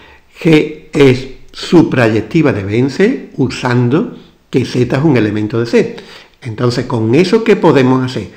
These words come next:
Pues con eso podemos suponer, vamos,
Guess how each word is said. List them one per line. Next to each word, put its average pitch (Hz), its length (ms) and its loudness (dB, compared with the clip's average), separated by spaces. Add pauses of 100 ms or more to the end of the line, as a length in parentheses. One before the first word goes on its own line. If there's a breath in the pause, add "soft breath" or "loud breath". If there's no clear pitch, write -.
(320 loud breath)
Pues 117 280 2 (260 loud breath)
con 120 240 -4
eso 143 300 2
podemos 117 760 -2 (160 loud breath)
suponer, 226 640 0 (520)
vamos, 127 200 -18